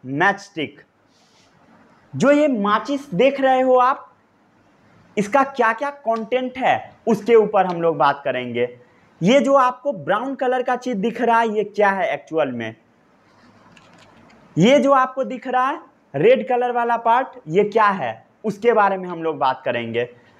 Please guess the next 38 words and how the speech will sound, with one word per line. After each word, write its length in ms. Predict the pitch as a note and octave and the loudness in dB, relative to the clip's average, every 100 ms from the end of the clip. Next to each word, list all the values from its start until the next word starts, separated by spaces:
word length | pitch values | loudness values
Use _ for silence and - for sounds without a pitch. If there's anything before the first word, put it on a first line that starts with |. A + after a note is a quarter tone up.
| _ | _
तो 60 | A3 | 2
आज 200 | A#3 A#3+ | 4 2
का 100 | C4+ | -2
lecture 280 | B3+ B3 C4 | -2 -2 -4
बहुत 420 | F3+ E3 A#3+ C4 | -4 -2 -2 -2
ही 60 | B3 | 0
ज़्यादा 340 | A3+ A3 C4 D#4+ - _ F#3+ | 2 2 0 -4 -14 _ -6
interesting 580 | F#3+ G3 G3 - G#3+ | -2 0 -2 -2 0
होने 220 | F#3+ D#3+ C#3+ | 2 2 4
वाला 300 | B2+ A#2 A#2 | 2 0 -4
है 180 | B2+ B2 _ _ _ - | -8 -12 _ _ _ 0
और 120 | A3+ | 0
ये 200 | G#3+ C4+ | 2 0
topic 420 | C#4+ C4 B3+ C#4 - | 0 -2 -2 -8 0
सबसे 340 | A3+ - A3+ | 0 0 0
अच्छा 280 | F#3+ F#3+ E3 | 0 0 -2
है, 180 | D3 - | -2 -4
contents 520 | G3+ G3+ A#3+ B3 - | -8 -4 -4 -4 -2
of 120 | C#4 C#4 - C3 | -2 -2 -12 -4
matchstick। 640 | C3+ C#3 C3+ - A#2+ - _ _ _ _ _ | 0 0 -2 -8 -8 -8 _ _ _ _ _
जो 160 | C#3+ A#3+ | 2 4
लोग 220 | C4 G#3+ | 4 2
देखना 320 | A3+ A3+ C4 | -4 -4 -8
चाहते 340 | B3+ B3 A#3+ C4 | -4 -4 -2 -6
हैं 80 | B3+ A#3 | -4 -2
content 420 | A3+ G#3 B3 A#3+ | -2 -2 -2 0
of 200 | B3+ C4+ | 0 0
matchstick, 500 | G3+ A3 A3 - C#4+ C#4+ _ - - - - - - _ G#3+ | 2 0 0 -8 -8 -8 _ -20 -20 -20 -20 -20 -20 _ 2
तो 80 | G#3+ | 4
वो 400 | C4 E4 - _ _ _ _ _ C#3 | 6 4 -2 _ _ _ _ _ -6
वीडियो 680 | D3 - C3 F3+ G3+ B3+ | -6 -8 0 2 4 2
के 120 | C#4 C4 | 0 -2
अंत 260 | A3+ A#3+ | -6 -6
में 180 | A#3+ B3+ | -8 -4
जाए 200 | B3 B3+ | 0 2
और 140 | G#3 G#3+ | 0 0
पाँच 340 | A3 A3 A#3 | 2 0 0
minute 520 | A3+ B3 A#3 - - | -4 -4 -4 -18 -20